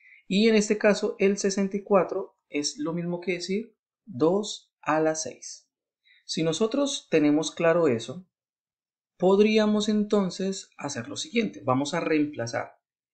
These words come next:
el cuatro que es igual a dos a la dos y el sesenta y cuatro que es igual a dos a la seis en esta ecuación de la siguiente manera. Entonces tendríamos, en vez de cuatro, dos elevado a la dos, entre paréntesis, dos x menos cinco igual,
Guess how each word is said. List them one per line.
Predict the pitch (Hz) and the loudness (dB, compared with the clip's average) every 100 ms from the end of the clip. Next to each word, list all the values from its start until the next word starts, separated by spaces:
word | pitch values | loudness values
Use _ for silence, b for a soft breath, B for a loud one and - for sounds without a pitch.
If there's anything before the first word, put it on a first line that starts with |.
| _ | _
el | 117 107 - | -6 -6 2
cuatro | 147 135 110 - | 4 4 0 -8
que | 110 | -8
es | 107 | -4
igual | 131 135 | -2 2
a | 147 | 2
dos | 156 | 2
a | 180 | 0
la | 185 | 2
dos | 175 175 - - | 2 0 -6 -12
y | 117 | -12
el | 110 | -10
sesenta | - 117 - | -10 -10 -10
y | |
cuatro | - 123 - | -6 -6 -6
que | - | -18
es | - | -10
igual | 120 117 | -6 -4
a | 110 | -6
dos | 113 | -8
a | 160 | -6
la | 180 | -4
seis | 180 170 196 - _ | -4 -6 -8 -12 _
en | 117 | -8
esta | 113 120 | -6 -10
ecuación | - 143 - 208 - | -8 -6 -4 -6 -6
de | 123 | -6
la | 113 | -6
siguiente | - - - - | -10 -14 -18 -8
manera. | 120 180 190 - _ _ _ _ | -4 -4 -6 -12 _ _ _ _
Entonces | - - | -16 -8
tendríamos, | 113 110 117 117 - | -6 -6 -8 -12 -4
en | 117 | -2
vez | 120 | 0
de | 147 | 2
cuatro, | 165 143 180 254 _ _ _ _ | 2 2 -2 -8 _ _ _ _
dos | 127 147 160 220 - - | 0 2 2 -2 -10 -12
elevado | 110 110 113 | -10 -4 0
a | |
la | 147 | 2
dos, | 160 175 240 - _ _ _ _ _ _ _ _ | 2 0 -4 -14 _ _ _ _ _ _ _ _
entre | 117 127 | -8 -8
paréntesis, | 123 185 160 151 160 262 - _ _ _ _ _ - | -2 -2 -2 -4 -8 -10 -12 _ _ _ _ _ -20
dos | 120 117 117 120 - | -4 -2 -2 -6 -8
x | 180 175 147 147 117 | -8 -6 -8 -4 -4
menos | 110 131 180 | -2 -2 -4
cinco | 185 143 - 233 - _ _ _ _ _ _ _ | -6 -6 -8 -12 -14 _ _ _ _ _ _ _
igual, | 196 208 202 190 226 | -4 4 6 6 2